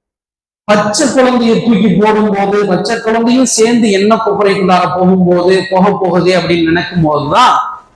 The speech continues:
மாசித்தா அவங்களுக்கு வந்து அப்படியே கல்புலாம் நடுங்குது. கல்புலாம் நடுங்கும் போது,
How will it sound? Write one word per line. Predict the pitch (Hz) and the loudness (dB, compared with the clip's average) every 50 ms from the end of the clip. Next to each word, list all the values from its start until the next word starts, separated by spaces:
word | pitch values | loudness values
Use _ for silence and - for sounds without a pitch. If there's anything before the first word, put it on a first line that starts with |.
| - 160 | -6 -4
மாசித்தா | 185 220 214 - 220 180 156 | -2 -2 -2 -2 -4 -2 2
அவங்களுக்கு | 190 175 170 160 151 151 151 - - - - 196 170 | 2 2 2 2 0 -2 -2 -4 -2 0 2 2 2
வந்து | 156 156 170 196 | 2 0 0 0
அப்படியே | 170 147 165 180 190 185 180 | -2 0 2 0 0 0 -2
கல்புலாம் | - 175 170 180 175 165 165 170 185 180 156 139 | -2 0 0 2 2 2 2 2 2 0 0 0
நடுங்குது. | 139 160 170 196 196 196 190 185 - - 196 - - - _ _ _ _ _ _ _ _ _ _ _ _ _ _ _ _ _ _ _ _ _ _ _ _ _ _ _ _ _ _ _ _ _ _ _ _ _ _ 208 | 0 0 2 2 4 2 2 0 -2 -4 -10 -12 -12 -20 _ _ _ _ _ _ _ _ _ _ _ _ _ _ _ _ _ _ _ _ _ _ _ _ _ _ _ _ _ _ _ _ _ _ _ _ _ _ 2
கல்புலாம் | 208 202 202 208 214 208 196 | 2 4 4 4 4 2 2
நடுங்கும் | 180 170 175 185 202 185 185 180 165 156 | 2 2 2 2 2 2 2 2 2 0
போது, | 151 156 160 208 247 240 | 0 0 0 0 0 0